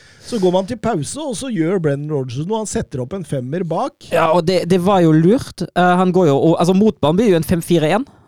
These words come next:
Speaker 2: Eh, og det sørger for at de vendingene, de tar seg litt, eh, litt piffen ut. Eh, sit-, Leicester står bredere samtidig som det rommet foran, eh, foran boksen beskyttes bedre.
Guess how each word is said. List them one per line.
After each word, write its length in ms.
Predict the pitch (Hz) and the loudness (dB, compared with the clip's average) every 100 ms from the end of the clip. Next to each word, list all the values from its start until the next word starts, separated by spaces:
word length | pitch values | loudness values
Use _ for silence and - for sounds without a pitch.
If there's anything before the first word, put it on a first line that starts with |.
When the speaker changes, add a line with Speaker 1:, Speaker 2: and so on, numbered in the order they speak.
| _ - | _ -2
Speaker 2:
Eh, 560 | 175 175 175 175 175 - - | 0 4 4 4 4 0 2
og 400 | 175 180 180 180 - 175 | 4 4 4 2 -4 -4
det 140 | 175 | -4
sørger 360 | - 208 196 208 | 0 0 0 0
for 160 | 180 160 | 0 -2
at 220 | - 170 | -4 -6
de 140 | 165 165 | -2 0
vendingene, 680 | 196 202 196 180 131 202 208 | 2 2 2 2 0 0 0
de 80 | 185 | 0
tar 240 | - 202 190 | 0 -2 0
seg 200 | 151 165 | 0 0
litt, 160 | - - | -2 -2
eh, 160 | 160 156 | 0 2
litt 120 | 156 | 0
piffen 320 | - 185 123 | -2 -2 -2
ut. 220 | 160 - - - - | -2 -2 -8 -20 -4
Eh, 480 | 165 165 170 175 165 | 0 2 2 2 0
sit-, 320 | 160 202 - | -2 -4 -2
Leicester 380 | 170 175 - 160 | -2 -2 -2 -2
står 140 | - 156 | -2 0
bredere 300 | 170 147 147 | 2 2 0
samtidig 520 | - 208 - 139 151 | -2 -4 0 0 2
som 120 | 175 170 | 0 0
det 120 | 165 | 2
rommet 320 | 180 190 127 | 2 2 0
foran, 400 | - 151 147 139 | 2 2 2 0
eh, 140 | 139 - | 0 0
foran 240 | 156 147 | 0 0
boksen 280 | 131 - 139 | -2 -4 -4
beskyttes 360 | 135 - 151 - | -4 -4 -6 -4
bedre. 300 | 160 147 | -2 -2